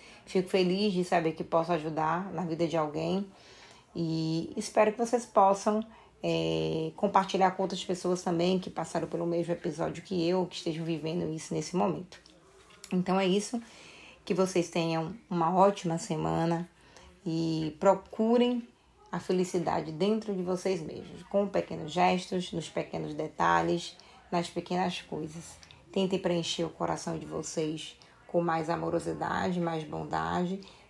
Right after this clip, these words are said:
e tentem tirando aos pouquinhos toda essa bagagem pesada que faz você, é, sucumbir, né, diante disso tudo. Então é isso. Um beijo grande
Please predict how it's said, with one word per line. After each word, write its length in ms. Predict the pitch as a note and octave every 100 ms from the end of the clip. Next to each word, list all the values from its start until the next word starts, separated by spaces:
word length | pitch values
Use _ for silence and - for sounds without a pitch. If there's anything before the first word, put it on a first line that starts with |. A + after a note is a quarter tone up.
| -
e 60 | B3+
tentem 480 | - A3+ A3 A#3
tirando 400 | A3+ - G#3 G3
aos 160 | F#3+ F#3+
pouquinhos 560 | - G3 G3 F3+ F3+ -
toda 220 | G3 G#3
essa 180 | A3+ A3+
bagagem 460 | G#3 F3+ E3+ F3
pesada 680 | F3 F3+ F3 D#3 D#3 D#3+ F3
que 140 | F3
faz 340 | F#3+ F3+ E3+ D#3+
você, 540 | E3 E3 - E3 D#3+ - - - - - -
é, 180 | F3 E3+
sucumbir, 720 | E3+ F#3 F#3 A3 F3+ E3+ E3+ - - - -
né, 220 | E3+ F3+ -
diante 380 | E3+ E3+ D#3+ -
disso 280 | E3+ - F#3+
tudo. 340 | - - - - - - - -
Então 160 | G#3 B3+
é 60 |
isso. 300 | G#3 F3+ G3 F#3 -
Um 120 | F3+
beijo 320 | D#3+ E3 F3+
grande 600 | E3 E3 E3+ F#3 F3+ G#3+